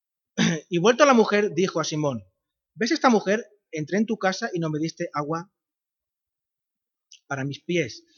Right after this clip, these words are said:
mas esta ha regado mis pies con lágrimas y los han jugado con sus cabellos. No me diste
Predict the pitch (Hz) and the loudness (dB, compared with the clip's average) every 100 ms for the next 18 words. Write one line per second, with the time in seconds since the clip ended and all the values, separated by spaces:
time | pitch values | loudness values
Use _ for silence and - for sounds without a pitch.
0 | _ - 147 160 165 190 208 - 214 160 | _ -8 -6 -4 -6 -4 -4 -2 -4 -4
1 | 165 156 170 165 151 - 160 151 139 160 | -4 -2 -2 -2 -6 -8 -10 -10 -6 -6
2 | 175 185 170 131 127 143 135 135 139 139 | -4 -8 -8 -12 -12 -14 -12 -12 -12 -14
3 | 123 123 - 117 117 101 _ _ _ _ | -18 _ -18 -14 -14 _ _ _ _ _
4 | _ _ - 190 233 208 220 - 226 233 | _ _ -4 0 2 4 2 2 0 0